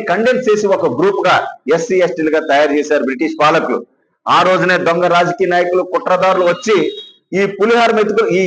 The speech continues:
ఎంగిలి మెతుకుల కోసం ఈ కులాల మధ్య కొట్లాట పెడతారనేటటువంటి ఉద్దేశంతో వీరిని విభజించకూడదు, వీరు కులాలు వేరైనప్పటికీ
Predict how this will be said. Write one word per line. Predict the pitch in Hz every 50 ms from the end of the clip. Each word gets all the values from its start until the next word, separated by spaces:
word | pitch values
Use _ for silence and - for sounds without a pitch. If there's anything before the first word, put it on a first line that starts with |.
| 180 196
ఎంగిలి | 240 262 - 254 247
మెతుకుల | 240 - 226 214 220 220 220 214
కోసం | 202 196 196 185 180 175
ఈ | 175 175
కులాల | 160 165 185 202 202 196 196
మధ్య | 185 185 170 175 -
కొట్లాట | 165 165 - 196 190 - - -
పెడతారనేటటువంటి | 160 - - - 233 220 220 220 214 214 214 214 - 190 190 175 170 165
ఉద్దేశంతో | 165 170 226 226 220 220 208 - - 202 160 - - - - - _ _ _ 120 120 143
వీరిని | 202 233 233 226 208 196
విభజించకూడదు, | 220 226 277 285 294 254 - 262 202 220 214 202 190 180 175 147 120 - - - _ _ _ _ _ _ 127 165
వీరు | 208 220 202 185 - - - - - - - -
కులాలు | 208 254 302 294 277 247 233
వేరైనప్పటికీ | 233 233 226 214 208 - - 190 180 202